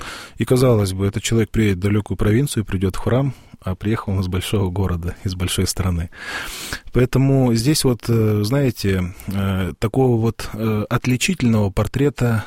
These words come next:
нет, потому что, эм, все зависит от того, насколько человек образован, насколько он воспитан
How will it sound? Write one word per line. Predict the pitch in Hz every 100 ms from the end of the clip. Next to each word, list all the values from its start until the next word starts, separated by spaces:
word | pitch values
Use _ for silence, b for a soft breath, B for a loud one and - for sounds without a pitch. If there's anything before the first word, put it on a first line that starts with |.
| B
нет, | 131 113 85 - - B B
потому | - 110 117
что, | - - 110 107 98 B B B B B B
эм, | 95 95 95 95 92 85 80 65 - -
все | - - 143
зависит | 117 120 127 120 117 - -
от | 113 - -
того, | 117 117 123 160 151 127 B B
насколько | 123 - 143 -
человек | - 110 107 101
образован, | 98 104 95 101 98 95 95
насколько | - 123 -
он | 110 101
воспитан | 101 - 117 101 - 90